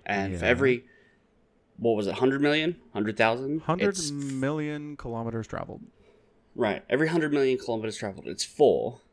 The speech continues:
Speaker 1: right?
Speaker 2: Point four.
Speaker 1: But point, point, point four or four? And
Speaker 2: Point four
Speaker 1: was the other
Speaker 2: for
Speaker 1: one?
Speaker 2: motorcyclists and ten point eight.
Speaker 1: Point
Speaker 2: Sorry. Sorry, backwards. Point four for everybody except motorcyclists and ten point eight for motorcyclists.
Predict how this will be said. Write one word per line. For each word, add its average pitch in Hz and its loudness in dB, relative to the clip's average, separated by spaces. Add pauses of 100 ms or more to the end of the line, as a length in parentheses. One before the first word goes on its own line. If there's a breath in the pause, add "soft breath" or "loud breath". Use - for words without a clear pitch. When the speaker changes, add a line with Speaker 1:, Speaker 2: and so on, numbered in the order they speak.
(120)
Speaker 1:
right? 98 0 (800)
Speaker 2:
Point 135 4
four. 85 -4
Speaker 1:
But 143 6 (440 soft breath)
point, 127 4
point, 123 2 (280)
point 190 8
four 240 10
or 123 6
four? 95 4 (100)
And - 4
Speaker 2:
Point 107 0
four 107 -2
Speaker 1:
was 120 2
the 120 6
other 123 4
Speaker 2:
for 131 2
Speaker 1:
one? 117 4
Speaker 2:
motorcyclists 95 -10
and 110 -12
ten 151 -8
point 135 -2
eight. 101 -6
Speaker 1:
Point - -20
Speaker 2:
Sorry. 113 4 (380 soft breath)
Sorry, 156 2
backwards. 107 0
Point 220 0
four 196 0
for 185 2
everybody 131 -2 (180)
except - -4
motorcyclists 104 -6
and 98 -12
ten 131 -14
point 117 -10
eight 101 -10
for 101 -14
motorcyclists. - -14